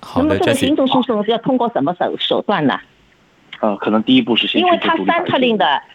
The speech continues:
Speaker 2: 两，两次的那个，
Speaker 1: 嗯。
Speaker 2: 呃，那个申诉，都是这个，第一次是不了了之，他们就不告诉他，呃，就是说，不告诉他，就是这个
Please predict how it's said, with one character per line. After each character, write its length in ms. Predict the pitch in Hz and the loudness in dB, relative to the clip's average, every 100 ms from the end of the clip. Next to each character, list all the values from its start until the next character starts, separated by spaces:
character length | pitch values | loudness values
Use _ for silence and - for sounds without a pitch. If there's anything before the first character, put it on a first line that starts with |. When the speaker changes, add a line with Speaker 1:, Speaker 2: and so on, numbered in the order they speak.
| - | -2
Speaker 2:
两， 480 | 180 180 160 170 190 | 0 2 2 0 0
两 280 | 175 151 170 | 0 0 -2
次 160 | - 349 | 0 4
的 100 | 233 | 4
那 140 | 190 175 | 4 4
个， 260 | 156 143 131 | 4 4 2
Speaker 1:
嗯。 120 | 107 - | 2 2
Speaker 2:
呃， 220 | 151 143 | 2 4
那 160 | 185 | 2
个 100 | 170 151 | 2 2
申 200 | 220 220 | 2 2
诉， 240 | 208 - - - _ _ _ - - - | 2 0 -6 -20 _ _ _ -20 -20 0
都 180 | 330 381 | 4 4
是 180 | 311 190 | 4 2
这 180 | 247 | 2
个， 200 | 170 - - - | 2 2 -2 -4
第 160 | 311 311 | 2 4
一 100 | 392 | 4
次 220 | - 170 | 4 2
是 200 | 165 214 | 2 0
不 140 | 202 262 | 2 2
了 160 | 190 | 4
了 180 | 175 - | 2 0
之， 280 | - 185 - - | 0 0 0 0
他 120 | 226 | 2
们 160 | 208 | 2
就 120 | 202 196 | 2 0
不 160 | 277 | 0
告 200 | 320 262 | 2 2
诉 200 | 185 160 | 2 -2
他， 200 | - 170 - _ _ | 0 -4 -4 _ _
呃， 320 | 156 139 135 - - - 131 | 2 4 2 -2 -20 -8 -2
就 100 | 214 | 2
是 80 | 202 | 2
说， 260 | 196 220 - - _ _ - _ - _ _ - - | 2 0 -2 -14 _ _ -20 _ -20 _ _ -14 -4
不 100 | 339 | 2
告 220 | 277 240 | 2 4
诉 180 | 196 180 - | 0 -4 -12
他， 280 | - 175 165 - - _ - 156 | -2 0 0 -4 -20 _ -12 -2
就 80 | 180 | 2
是 160 | 175 - | 2 0
这 80 | 220 | 0
个 100 | 185 | 0